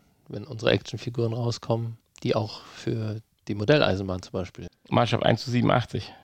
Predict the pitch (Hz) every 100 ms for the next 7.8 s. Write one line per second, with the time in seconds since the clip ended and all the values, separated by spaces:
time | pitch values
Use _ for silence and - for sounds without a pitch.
0 | _ - 110 104 98 - - _ - 175
1 | 127 101 - 143 - - 117 117 117 113
2 | 120 - 117 - - 135 117 98 92 98
3 | - 110 98 110 135 156 160 - 113 113
4 | 110 131 139 147 147 - - 135 156 147
5 | - 110 - - - - 131 139 151 139
6 | 139 127 117 113 110 110 107 104 120 113
7 | 131 143 117 104 131 143 110